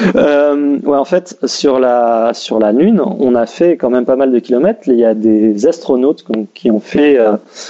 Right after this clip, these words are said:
euh, plus de trente-cinq kilomètres avec, euh, un, un robot, un véhicule, euh, lors de la mission Apollo dix-sept.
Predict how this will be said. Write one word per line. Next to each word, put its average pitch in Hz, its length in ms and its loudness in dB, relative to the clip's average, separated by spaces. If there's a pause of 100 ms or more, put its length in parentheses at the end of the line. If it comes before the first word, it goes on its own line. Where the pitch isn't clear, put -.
(380)
euh, 110 200 2
plus 139 240 -2
de 127 80 2
trente-cinq 151 560 -4
kilomètres 143 760 -2
avec, 123 600 -2
euh, 107 320 2 (600)
un, 143 60 -2 (640)
un 117 100 -2
robot, 107 400 0
un 135 80 0
véhicule, 107 540 0
euh, 107 180 2
lors 110 220 0
de 117 80 0
la 110 100 0
mission 107 460 -2
Apollo 131 320 0
dix-sept. - 560 -6